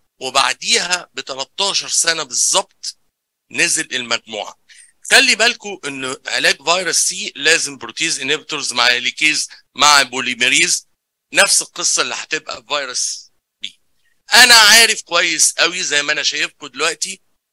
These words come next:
الأدوية موجودة، مش هينزلوها. هذه احنا عندنا ثلاثة مافيا،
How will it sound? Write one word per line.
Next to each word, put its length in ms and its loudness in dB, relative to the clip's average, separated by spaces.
الأدوية 600 -2
موجودة، 640 -10
مش 280 0
هينزلوها. 640 -6
هذه 460 -6
احنا 220 -8
عندنا 340 -4
ثلاثة 420 0
مافيا، 380 -6